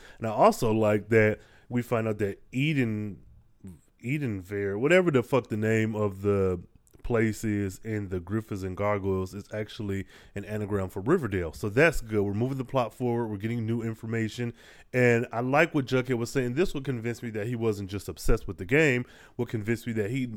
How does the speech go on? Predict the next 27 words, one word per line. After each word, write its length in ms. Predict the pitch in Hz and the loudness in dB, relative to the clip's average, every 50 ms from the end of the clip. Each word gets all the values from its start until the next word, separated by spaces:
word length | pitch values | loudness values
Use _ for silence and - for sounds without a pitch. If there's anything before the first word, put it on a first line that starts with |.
| - - | -8 -6
actually 320 | 120 123 - - 120 110 | -6 -6 -6 -6 -6 -2
knew 100 | 110 120 | -2 -2
what 100 | 110 104 | 0 -2
he 60 | 113 | -4
was 100 | 98 90 | -6 -6
talking 340 | - - 131 135 135 - 110 95 | -4 -2 0 0 0 -2 -4 -2
about 340 | 95 98 92 92 101 - - - - - - - - - - - - - - _ _ _ - - - - | 0 0 2 0 0 -2 -6 -14 -20 -20 -20 -20 -20 -20 -20 -20 -20 -20 -20 _ _ _ -20 -16 -8 -4
is 160 | 110 113 101 | -2 -2 0
that 300 | 107 113 107 107 98 101 | 2 2 2 0 -2 -4
Jughead 520 | - 120 127 123 120 123 120 113 110 101 - | -2 -2 -2 0 0 0 2 2 0 0 -2
said, 460 | - 117 113 110 107 104 104 104 - - - _ _ _ _ _ _ _ _ _ _ - | -2 0 2 4 4 4 4 2 0 -6 -14 _ _ _ _ _ _ _ _ _ _ -14
"This 380 | 104 101 120 143 156 - - | -4 2 2 2 2 2 0
is 160 | 139 101 98 | -2 -2 -2
just 320 | 98 95 120 127 113 95 98 | -2 0 0 2 2 0 -2
Riverdale, 640 | 92 117 151 165 131 113 101 87 95 87 87 85 92 | 0 0 0 2 0 -2 -4 -4 -4 -4 -4 -4 -4
and 120 | 101 107 | -4 -4
we've 160 | 113 113 107 | -4 -4 -4
been 160 | 110 107 101 | -6 -8 -8
playing 280 | - - 123 120 113 110 | -6 -4 -2 -2 -2 -2
this 160 | 110 101 - | -4 -6 -6
game 240 | - 107 101 101 95 | -4 -4 -4 -4 -4
forever. 500 | - 101 - - 107 131 143 110 98 92 | -8 -10 -6 0 2 2 4 4 2 -2
Think 240 | 90 - 123 110 107 | -2 -4 -6 -4 -4
about 300 | 104 101 104 101 98 104 | -4 -4 -2 -2 -2 -2
us, 240 | 104 104 101 104 120 | -2 -4 -4 -4 -6
you 80 | 117 | -6
know, 260 | 104 98 95 92 90 | -4 -4 -4 -4 -6